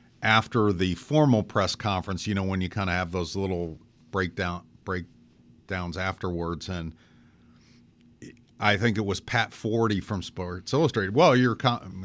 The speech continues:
he said, "Nope, there's risk here." And so, but he felt like it was a calculated risk that would pay off. And he knew there were gonna be bumps in the road in the first couple of years. There just is with this kind of job.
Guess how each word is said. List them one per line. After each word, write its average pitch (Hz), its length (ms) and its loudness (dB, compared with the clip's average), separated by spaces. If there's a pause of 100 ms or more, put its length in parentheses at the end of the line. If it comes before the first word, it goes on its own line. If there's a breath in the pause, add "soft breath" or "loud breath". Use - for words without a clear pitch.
he 104 60 -6
said, 104 220 -8
"Nope, 131 340 -2
there's 127 260 0
risk 156 480 -2
here." 90 400 -6 (600 soft breath)
And 107 460 2 (460)
so, 113 420 2
but 98 220 0
he 135 280 -2
felt 131 320 2
like 110 220 0
it 101 100 -6
was 101 180 -2
a 92 60 -8
calculated 107 760 0
risk 98 600 0 (400 soft breath)
that 101 160 0
would 98 180 -4
pay 110 220 2
off. 110 280 2
And 101 100 0
he 117 120 4
knew 160 260 6
there 117 200 6
were 95 140 -2
gonna 95 180 0
be 92 140 -2
bumps 85 420 -6
in 87 100 -8
the 82 80 -12
road 90 360 -16 (580 soft breath)
in 98 80 -2
the 90 80 -2
first - 300 -8
couple 95 240 -6
of 90 60 -2
years. 85 280 -10
There 104 180 4
just 107 380 -2
is 123 340 4
with 101 380 -2
this 107 240 2
kind 98 320 -6
of 87 80 -4
job. 95 540 -2